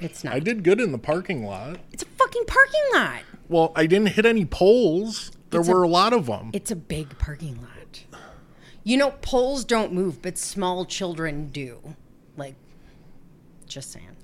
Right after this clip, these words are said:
Speaker 2: I'll be ready.
Speaker 1: No. You better hope that small
Speaker 2: Otherwise,
Speaker 1: child
Speaker 2: just
Speaker 1: is
Speaker 2: get
Speaker 1: ready.
Speaker 2: out of my way.
Speaker 1: Right, just
Speaker 2: <laughs>
Speaker 1: everybody fucking move. Just don't even come down here. I'm terrified to, to
Speaker 2: Can
Speaker 1: drive
Speaker 2: you
Speaker 1: with you
Speaker 2: imagine
Speaker 1: on the
Speaker 2: on the
Speaker 1: street.
Speaker 2: highway?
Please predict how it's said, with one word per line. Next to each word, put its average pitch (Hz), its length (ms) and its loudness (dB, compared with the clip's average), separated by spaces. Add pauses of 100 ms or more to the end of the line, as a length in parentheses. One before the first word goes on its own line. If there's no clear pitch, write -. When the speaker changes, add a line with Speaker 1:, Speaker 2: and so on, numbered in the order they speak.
Speaker 2:
I'll 156 80 -12
be 185 180 -6
ready. 95 460 -8 (540)
Speaker 1:
No. 208 260 -4 (1120)
You 180 80 -12
better 151 200 -2
hope 151 200 -6
that 135 180 -8
small 175 200 -2
Speaker 2:
Otherwise, 185 340 4
Speaker 1:
child 202 120 -2
Speaker 2:
just 156 140 0
Speaker 1:
is - 20 -
Speaker 2:
get 160 140 6
Speaker 1:
ready. - 120 4
Speaker 2:
out - 100 8
of 185 100 2
my 170 200 4
way. 175 200 6 (200)
Speaker 1:
Right, 131 80 -2
just 226 260 0
Speaker 2:
<laughs> - 1120 0
Speaker 1:
everybody 247 360 0
fucking 160 380 -2
move. 127 400 -6 (380)
Just 165 260 -4 (320)
don't 202 200 2
even 202 200 -2
come 185 160 -2
down 127 240 -4
here. 127 240 -10 (1700)
I'm 170 140 -6
terrified 131 560 -6 (520)
to, 147 220 -6
to - 240 -12
Speaker 2:
Can - 20 -6
Speaker 1:
drive 143 200 -2
Speaker 2:
you 165 80 2
Speaker 1:
with 156 120 0
you 117 60 -2
Speaker 2:
imagine 131 240 -2
Speaker 1:
on 127 40 -2
the 123 80 0
Speaker 2:
on 110 80 -4
the 101 80 -2
Speaker 1:
street. 95 100 -6
Speaker 2:
highway? 120 560 -2